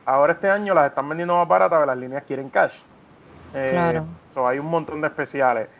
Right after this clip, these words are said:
Speaker 1: En general, por ejemplo, Southwest creo que las vende, acabas pagando como uno punto tres, uno punto cinco centavos la milla, y en verdad la milla vale uno, o sea,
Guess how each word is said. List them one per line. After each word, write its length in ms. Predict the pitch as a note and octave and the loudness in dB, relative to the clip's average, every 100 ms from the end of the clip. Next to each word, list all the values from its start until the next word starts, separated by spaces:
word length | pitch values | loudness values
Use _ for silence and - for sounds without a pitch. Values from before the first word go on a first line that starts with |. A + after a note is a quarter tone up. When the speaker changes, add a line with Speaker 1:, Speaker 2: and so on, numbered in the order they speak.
| - - | -20 -4
Speaker 1:
En 200 | E3+ D#3+ | -4 0
general, 540 | E3+ E3 D#3+ F#3 F3+ | 0 4 6 8 6
por 180 | D#3+ D3+ | 2 0
ejemplo, 280 | D3 D3+ C#3 | 0 -4 -4
Southwest 480 | D3+ D3+ F3 F#3+ - | 2 2 0 -6 -2
creo 160 | F#3+ | -2
que 80 | F#3 | 2
las 220 | F3+ D#3+ | 2 2
vende, 540 | F#3 G3+ G3 F#3+ F#3 E3 _ _ _ _ - - | -4 -4 -4 -2 -4 -6 _ _ _ _ -20 -4
acabas 380 | C#3 C#3+ D#3 D#3 | 0 6 4 6
pagando 400 | F#3 F#3 G3 F3+ | 6 6 2 -2
como 340 | D3+ C#3+ C#3 | -2 -4 -4
uno 180 | D3 E3+ | -2 -4
punto 460 | E3 F3+ E3+ F#3 E3+ | -2 -6 -4 0 0
tres, 340 | D#3 D#3 F3 | 2 4 4
uno 220 | E3 D#3+ | 4 0
punto 240 | D3+ D#3+ E3 | -4 -6 -6
cinco 320 | E3+ D#3+ E3 | -4 -4 -2
centavos 460 | F3 C#3+ C#3+ D#3 D#3+ | -2 2 4 6 4
la 100 | C#3+ | 2
milla, 400 | D3+ E3 D3 B2+ | 0 -2 0 0
y 60 | |
en 100 | B2 | -2
verdad 220 | B2 B2+ | 0 4
la 100 | D3+ | 4
milla 280 | C#3+ D#3 F3 | 2 2 4
vale 220 | E3 E3+ | 6 6
uno, 280 | E3 E3 - | 2 -2 -6
o 20 | |
sea, 200 | - F3 | -6 -6